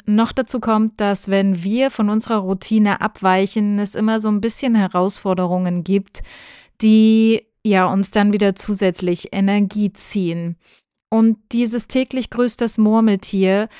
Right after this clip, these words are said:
ist etwas, was uns hochsensiblen Menschen eigentlich ganz gut tut, weil wir eben gerne vorausschauend,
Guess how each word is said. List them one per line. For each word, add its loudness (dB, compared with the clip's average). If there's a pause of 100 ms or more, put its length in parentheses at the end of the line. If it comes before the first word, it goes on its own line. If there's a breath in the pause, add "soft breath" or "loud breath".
(180 loud breath)
ist -4
etwas, -2
was 0
uns -6
hochsensiblen 0
Menschen 0
eigentlich 0
ganz -2
gut -2
tut, -4
weil 2
wir 0
eben 0
gerne 2
vorausschauend, -2